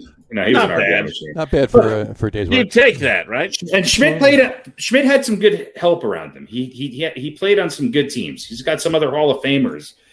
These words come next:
Speaker 3: Mm-hmm.
Speaker 1: that, you know, or at least should be Hall of Famers that, that played with him.
Speaker 3: Sure.
Speaker 1: Um, but, you know, they did it at a time when it was hard to, it was,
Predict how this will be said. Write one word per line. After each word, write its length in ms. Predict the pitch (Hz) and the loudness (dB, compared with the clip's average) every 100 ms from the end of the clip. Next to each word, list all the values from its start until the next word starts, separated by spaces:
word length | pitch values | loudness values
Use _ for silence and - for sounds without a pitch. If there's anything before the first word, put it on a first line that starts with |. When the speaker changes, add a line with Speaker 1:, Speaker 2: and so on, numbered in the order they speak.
| - | -20
Speaker 3:
Mm-hmm. 80 | 98 95 | -4 -4
Speaker 1:
that, 180 | 92 | -2
you 80 | 110 | -6
know, 100 | 87 | -2
or 120 | 82 | -2
at 80 | 90 | -2
least 240 | 101 95 - | -2 -4 2
should 180 | 170 | 2
be 140 | 120 98 | 2 0
Hall 220 | 90 87 | 2 0
of 100 | 82 | -2
Famers 360 | 87 85 78 87 | -4 -4 -6 -6
that, 120 | 85 85 | -6 -6
that 180 | 85 - | -8 -6
played 300 | 92 87 82 | -6 -4 2
with 240 | 104 101 | 2 2
him. 240 | 76 71 - _ | -4 -14 -20 _
Speaker 3:
Sure. 200 | - 165 _ - | -16 -16 _ -6
Speaker 1:
Um, 580 | 87 87 87 87 90 87 _ _ _ _ _ _ _ _ _ _ _ | 0 2 2 0 -4 -10 _ _ _ _ _ _ _ _ _ _ _
but, 400 | 175 196 - - - 160 - | 2 2 -4 -18 -20 -20 -8
you 100 | 180 | 2
know, 100 | 175 | 4
they 100 | 165 | 6
did 180 | 156 156 | 6 4
it 80 | 180 | 4
at 120 | 196 | 2
a 40 | 175 | 0
time 320 | 147 165 220 | 0 2 4
when 100 | 220 | 4
it 40 | |
was 160 | 196 - | 2 4
hard 280 | 151 220 - | 4 4 0
to, 120 | - 117 | -10 -8
it 40 | |
was, 260 | 123 127 | -8 -8